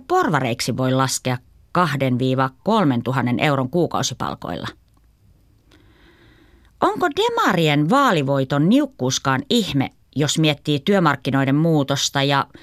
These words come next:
politiikan avuttomuutta globaaleiden taloussuhdanteisiin verrattuna? Sama kysymys keskustan puolustukseksi. Onko sen tulos rökäle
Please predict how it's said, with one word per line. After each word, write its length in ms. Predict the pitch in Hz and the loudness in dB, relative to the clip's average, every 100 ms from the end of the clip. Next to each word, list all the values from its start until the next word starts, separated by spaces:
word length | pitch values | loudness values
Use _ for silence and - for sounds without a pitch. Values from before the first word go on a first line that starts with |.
| - - - | -20 -10 -2
politiikan 480 | 311 277 165 302 - | 0 0 0 0 2
avuttomuutta 880 | 226 202 - - 120 117 117 - 127 | 2 2 -2 -4 -2 -2 -4 -6 -4
globaaleiden 840 | 165 170 151 127 117 113 117 123 - _ _ _ | -2 -2 0 0 0 0 0 -2 -6 _ _ _
taloussuhdanteisiin 1160 | 185 170 127 127 131 120 123 113 104 - 117 120 | 0 2 2 -2 -4 -4 -4 -4 -4 -4 -2 -2
verrattuna? 600 | 135 117 101 - - 131 - _ _ _ _ _ _ _ _ _ _ _ _ _ - - _ _ _ _ _ - | -2 -4 -8 -12 -16 -16 -16 _ _ _ _ _ _ _ _ _ _ _ _ _ -20 -20 _ _ _ _ _ -12
Sama 340 | - 392 440 403 | -2 0 0 -2
kysymys 340 | 403 415 403 | -4 -4 -2
keskustan 540 | 480 480 - - 139 | -2 -2 -2 0 0
puolustukseksi. 880 | 127 120 101 - - - - - - _ _ _ _ _ _ _ _ _ _ - 466 | 0 -2 -4 -8 -8 -8 -8 -10 -14 _ _ _ _ _ _ _ _ _ _ -2 0
Onko 140 | 508 | 0
sen 240 | - 330 180 | 0 0 2
tulos 360 | 269 180 - | 2 2 -2
rökäle 460 | - 330 - 143 | -4 -4 -2 -4